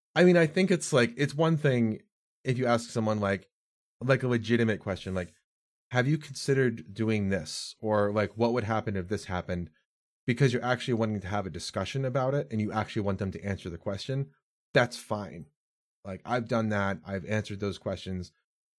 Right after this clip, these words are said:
Th-, it's useful because sometimes, like, you know, as the reviewer, maybe you're looking at something and you're like, "Oh, yeah, like, I, uh, obviously we should be using this thing instead, this tool."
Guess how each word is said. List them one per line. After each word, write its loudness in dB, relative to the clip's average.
Th-, -6
it's -4
useful 0
because 0
sometimes, 2
like, 2
you -2
know, 2
as -2
the -4
reviewer, -2
maybe 2
you're 0
looking -2
at -6
something -4
and -2
you're -2
like, -6
"Oh, 2
yeah, 4
like, -2
I, 0
uh, -14
obviously 2
we -4
should -6
be -2
using 0
this 2
thing -2
instead, -4
this -4
tool." -8